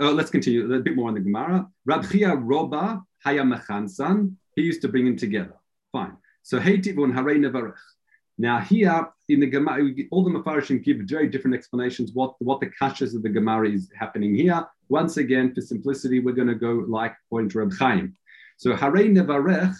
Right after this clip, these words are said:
he report, he says he is referring to the bracha of Hazan. I'll read you inside. Harei Birkat Hazan Ha'omer Ala Mazon Potecha Baruch. The first bracha of Birkat Mazon will begin with a Baruch.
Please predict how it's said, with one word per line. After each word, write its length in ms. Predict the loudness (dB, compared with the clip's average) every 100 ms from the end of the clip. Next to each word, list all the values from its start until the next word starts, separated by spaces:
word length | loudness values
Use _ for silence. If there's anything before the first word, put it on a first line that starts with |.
| -2
he 140 | 0
report, 460 | 0 -2 -8 -8 -6
he 180 | -2 -2
says 260 | -2 -6
he 220 | -2 2
is 120 | 2 2
referring 360 | -6 -4 -4
to 60 | -4
the 120 | -6
bracha 280 | -4 -4 -4
of 220 | -4 -2
Hazan. 480 | -2 2 2 2 -4 _ _ _ _
I'll 80 | 0
read 240 | 0 0 -2
you 100 | -2
inside. 420 | -2 -2 -2 -2
Harei 280 | 0 0 0
Birkat 340 | -2 0 0
Hazan 360 | -2 -6 -8 -6
Ha'omer 640 | -4 0 2 4 2 0
Ala 160 | -2 0
Mazon 360 | -2 -4 -6
Potecha 380 | -6 -8 -8 -6
Baruch. 360 | -2 0 0 -2
The 80 | -6
first 260 | -2 -2 0
bracha 200 | -2 -2
of 80 | -4
Birkat 280 | -2 -2 0
Mazon 300 | -2 0 0
will 80 | 0
begin 200 | 0 -2
with 100 | -2
a 40 |
Baruch. 380 | 0 2 2